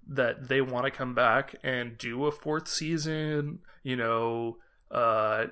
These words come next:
you know, even if it's just, like, a four episode arc thing or whatever, or a movie,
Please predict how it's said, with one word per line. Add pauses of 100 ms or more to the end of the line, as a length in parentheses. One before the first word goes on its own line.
(160)
you
know,
even
if
it's
just,
like,
a
four
episode (100)
arc
thing
or
whatever,
or
a
movie,